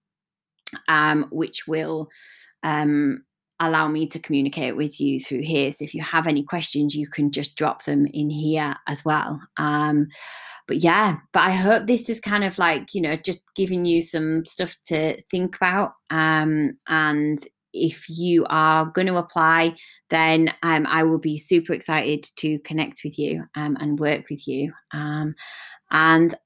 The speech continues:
for this episode, I think that is everything that I, I have to say to you, um, my friend. So thank you so much for tuning in. Um, I appreciate you so very, very much. And just remember that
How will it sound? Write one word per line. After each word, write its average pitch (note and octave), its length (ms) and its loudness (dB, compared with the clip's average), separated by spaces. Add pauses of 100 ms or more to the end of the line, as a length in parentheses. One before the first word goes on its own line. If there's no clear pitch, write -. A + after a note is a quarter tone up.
(120)
for E3+ 120 0
this F3+ 260 2
episode, E3+ 540 -2
I D#3+ 100 -4
think D#3+ 240 -4
that E3 140 -4
is E3 180 -8
everything D3+ 640 -2
that - 220 -6
I, D3+ 600 -2 (120)
I D#3 100 -6
have D#3 320 -8
to F3 80 -10
say F3 240 -2
to G#3+ 180 -8
you, D#3+ 320 -2 (100)
um, D#3 340 -4
my D#3 120 -4
friend. D3+ 400 -2
So D#3 400 0
thank F3+ 220 -2
you - 80 -14
so F#3 320 0
much - 300 -2
for D#3 500 -2
tuning D#3 560 2
in. G3+ 400 2 (640)
Um, D#3 280 4
I - 140 0
appreciate D#3+ 680 0
you D#3 100 -4
so D3 500 0
very, D#3 240 4
very D3+ 240 0
much. F3 460 2 (120)
And D#3 540 4
just E3 240 0
remember E3+ 760 4
that D3+ 340 2